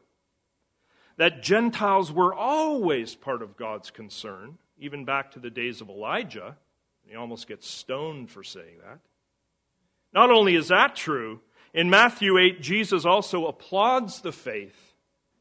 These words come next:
of a Gentile centurion. And it's Jesus who says to us this very morning that our mission as his church is to make disciples out of who? The nations.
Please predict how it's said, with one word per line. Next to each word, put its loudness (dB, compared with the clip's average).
of -8
a -4
Gentile -2
centurion. -6
And -4
it's -4
Jesus -6
who -10
says -6
to -2
us -2
this -10
very -4
morning -8
that -10
our 0
mission -10
as -2
his -10
church -10
is -12
to -18
make -8
disciples -12
out -8
of -10
who? -16
The -12
nations. -6